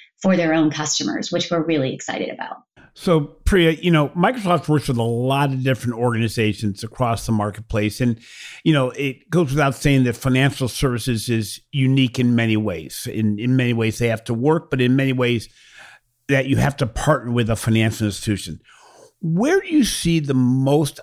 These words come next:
Speaker 2: opportunity within the banking sector when it comes to generative A I? And, you know, using the crystal ball a little bit,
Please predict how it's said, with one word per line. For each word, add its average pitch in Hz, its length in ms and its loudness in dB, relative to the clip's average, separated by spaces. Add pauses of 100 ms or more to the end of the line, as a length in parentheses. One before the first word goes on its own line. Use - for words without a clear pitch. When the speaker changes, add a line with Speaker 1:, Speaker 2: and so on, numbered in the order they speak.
(100)
Speaker 2:
opportunity 123 1080 0
within 139 320 0
the 143 80 -2
banking 131 480 0
sector 110 360 -6
when 113 200 -2
it 117 100 -8
comes 147 280 0
to 135 60 -4
generative 107 540 0
A 101 240 -2
I? 95 340 -6 (460)
And, 147 500 4 (280)
you 170 80 4
know, 135 80 4
using 214 360 2
the 156 80 2
crystal - 440 0
ball 147 340 2
a 139 80 2
little 117 140 2
bit, 104 340 -4